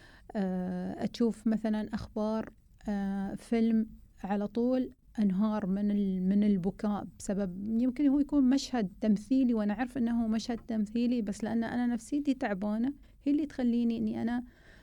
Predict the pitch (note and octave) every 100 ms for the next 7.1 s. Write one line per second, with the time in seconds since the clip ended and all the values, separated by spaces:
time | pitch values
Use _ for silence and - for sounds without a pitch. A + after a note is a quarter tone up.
0 | - - G3+ F#3+ - A#3 A3+ B3 A3+ A3
1 | F#3 G3 A3+ A3+ G#3+ G#3+ G#3 G#3+ - G#3
2 | - F#3 - - F#3 G3 - - - -
3 | - - - - G#3 G3 G3 F#3+ F#3+ F#3+
4 | G3+ A#3+ A#3+ A#3+ A3 - A#3 A#3+ A#3+ A#3
5 | - A3 G#3+ A3 A3+ G3+ G#3+ G#3 G3+ G3
6 | G#3 G#3 - G#3+ - G#3+ A3 G#3 F#3 -